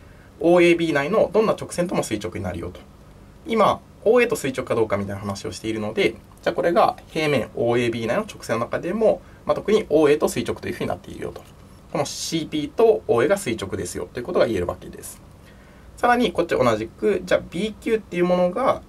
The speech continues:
この平面オーエーシーと垂直になっているよ。こういった条件があるんですが、今オーエーに関して考えているので、そこに関して注目してあげると、ビー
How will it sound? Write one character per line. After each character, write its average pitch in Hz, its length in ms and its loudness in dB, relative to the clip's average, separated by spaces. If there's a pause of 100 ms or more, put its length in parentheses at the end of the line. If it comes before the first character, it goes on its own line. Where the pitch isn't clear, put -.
こ 131 60 -2
の 117 60 -2
平 151 280 0
面 127 260 0
オ 147 260 6
ー 156 160 2
エ - 20 -
ー - 20 -2
シ - 220 -8
ー 185 80 -6
と - 200 -4
垂 135 240 -4
直 104 120 -6
に 104 60 -2
な 98 100 -2
っ - 20 -12
て - 140 -12
い 85 60 -10
る 85 60 -12
よ。 90 80 -4 (360)
こ - 60 -20
う 151 40 2
い - 40 0
っ - 20 -6
た 110 80 4
条 107 160 0
件 107 140 -6
が 98 60 -2
あ 95 40 -4
る 95 80 -6
ん 90 40 -6
で 87 60 -14
す - 140 -10
が、 196 240 4 (240)
今 170 180 0
オ 147 180 6
ー - 20 6
エ - 20 0
ー 117 40 0
に 104 60 -6
関 117 180 -8
し - 60 -12
て - 60 -6
考 147 120 -2 (120)
え 123 60 0
て - 100 -10
い 123 40 -6
る 127 80 -2
の 127 140 -4
で、 - 220 -4 (480)
そ - 100 -6
こ 143 80 4
に 123 60 2
関 131 140 2
し - 20 -10
て - 80 -2
注 139 140 0
目 110 200 -4
し - 60 -12
て 101 40 -8
あ 98 40 -6
げ 98 100 -6
る 104 100 -10 (100)
と、 190 200 4 (240)
ビ 160 260 -2
ー 202 40 -10